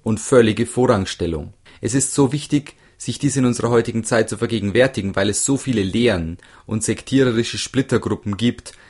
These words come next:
die Jesus bis zu einem gewissen Maß als Lehrer ehren, ja vielleicht sogar als Heiland, ihm aber nicht diese absolute, komplette Vorrangstellung einräumen.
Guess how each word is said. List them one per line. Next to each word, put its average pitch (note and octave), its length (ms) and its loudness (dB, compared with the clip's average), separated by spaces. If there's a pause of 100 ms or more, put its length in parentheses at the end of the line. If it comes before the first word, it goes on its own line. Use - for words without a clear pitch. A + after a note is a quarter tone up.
(140)
die A#2 80 -2
Jesus B2+ 380 0
bis - 220 -4
zu - 80 -4
einem F2 220 -4
gewissen A2 540 0
Maß D#2 500 -6 (120)
als G2+ 360 -4
Lehrer G#2 520 2 (180)
ehren, A2+ 480 2 (640)
ja G#2 140 0
vielleicht A#2+ 380 2
sogar B2 220 0
als - 280 -4
Heiland, A2+ 540 2 (580)
ihm E3+ 400 2
aber B2+ 340 2
nicht C3+ 460 2
diese D3 340 2
absolute, C3 640 2
komplette A#2+ 600 0
Vorrangstellung A#2+ 800 2
einräumen. A2 600 0